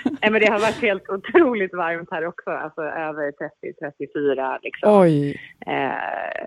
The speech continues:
Speaker 2: ja, alltså obehagligt är det ju. Rent, eh, klim-, om man tänker på klimatet så kan man ju liksom
Speaker 1: Mm.
Speaker 2: bli lite fundersam
Speaker 1: Mm.
Speaker 2: över hur
Speaker 1: Mm.
Speaker 2: det kommer sig att det är så varmt
Speaker 1: Mm.
Speaker 2: överallt.
Speaker 1: Mm.
Speaker 2: Eh,
Speaker 1: Mm.
Speaker 2: men samtidigt så, som svensk så uppskattar man ju ändå lite värme, måste jag säga.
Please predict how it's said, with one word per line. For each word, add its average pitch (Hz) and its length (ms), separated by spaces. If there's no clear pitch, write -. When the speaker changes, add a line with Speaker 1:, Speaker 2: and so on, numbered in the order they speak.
Speaker 2:
ja, 160 280
alltså 165 240
obehagligt 139 600
är 120 140
det 98 60
ju. - 100
Rent, 135 300
eh, 143 60
klim-, 147 380
om 165 80
man 165 140
tänker 185 240
på 190 280
klimatet 226 540
så 151 140
kan 151 160
man 143 140
ju 143 100
liksom 180 200
Speaker 1:
Mm. 175 160
Speaker 2:
bli 151 160
lite 139 260
fundersam 180 460
Speaker 1:
Mm. 143 100
Speaker 2:
över 147 180
hur 160 240
Speaker 1:
Mm. 175 160
Speaker 2:
det 220 100
kommer 254 320
sig 240 180
att 202 120
det 220 100
är 202 120
så 220 260
varmt 214 220
Speaker 1:
Mm. 170 240
Speaker 2:
överallt. 170 400
Speaker 1:
Mm. 175 180
Speaker 2:
Eh, 165 320
Speaker 1:
Mm. 175 320
Speaker 2:
men 170 420
samtidigt 175 500
så, 165 240
som 202 120
svensk 196 460
så 196 60
uppskattar 196 460
man 190 140
ju 190 80
ändå 190 260
lite 202 240
värme, 208 420
måste 226 220
jag 214 80
säga. 220 240